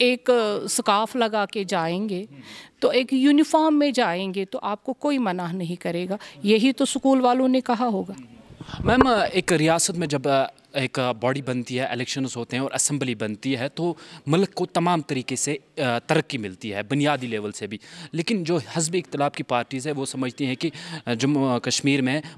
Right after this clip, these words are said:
Speaker 2: बहुत अरसे से, अ, असेंबली नहीं बनी है, वो डिसॉल्व हो गई और इस दौर को वो डार्केस्ट पीरियड समझते हैं। तो कैसे जवाब देंगे और ये बताएगा कि इलेक्शंस होंगे कब?
Speaker 1: देखिए, जो आप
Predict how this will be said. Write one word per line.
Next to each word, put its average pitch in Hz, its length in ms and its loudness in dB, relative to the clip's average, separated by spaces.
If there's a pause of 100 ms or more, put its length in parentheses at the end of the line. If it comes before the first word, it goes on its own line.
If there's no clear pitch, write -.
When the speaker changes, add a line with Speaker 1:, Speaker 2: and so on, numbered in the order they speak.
Speaker 2:
बहुत 139 260 0
अरसे 131 320 0
से, 127 180 -2
अ, 113 420 -2
असेंबली 139 420 -2
नहीं 123 160 -2
बनी 120 200 -4
है, 131 60 0
वो 120 120 -4
डिसॉल्व 123 400 -2
हो 117 100 -4
गई 123 120 -4
और 175 220 -4
इस - 200 0 (300)
दौर 196 260 4
को 180 140 0
वो 175 200 0 (180)
डार्केस्ट 170 440 2
पीरियड 127 420 -6
समझते 117 480 -2
हैं। - 340 -8
तो 135 80 -4
कैसे 156 260 0
जवाब 135 280 2
देंगे 139 200 0
और 170 180 2
ये 170 180 4
बताएगा 156 460 -2
कि - 120 -8 (100)
इलेक्शंस 180 480 -2
होंगे 143 200 2
कब? - 160 -8 (640)
Speaker 1:
देखिए, 220 640 -4 (180)
जो 190 440 -2
आप 175 240 -2